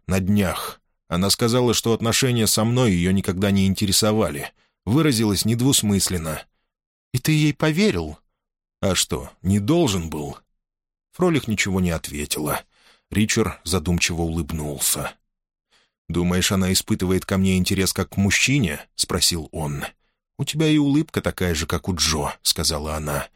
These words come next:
«Чуть застенчивая и чуть кривая. Невероятно красивая улыбка. Красивее я в жизни не видела».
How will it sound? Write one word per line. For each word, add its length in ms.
«Чуть 220
застенчивая 920
и 100
чуть 240
кривая. 640
Невероятно 540
красивая 600
улыбка. 680
Красивее 560
я 140
в 60
жизни 360
не 180
видела». 520